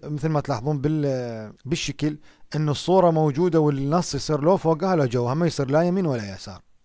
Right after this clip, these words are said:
هذا اختلافه عن المربع والمجدود. شوف هسه مجرد ما هنا صارت الكتابة اللي جوا، مجرد ما أبدأ أنزل بالصور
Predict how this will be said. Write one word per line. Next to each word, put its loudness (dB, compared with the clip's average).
هذا -2
اختلافه 0
عن -4
المربع 0
والمجدود. -6
شوف -6
هسه 0
مجرد 2
ما -2
هنا -2
صارت -6
الكتابة -4
اللي -4
جوا، -6
مجرد 4
ما 0
أبدأ -2
أنزل -2
بالصور -8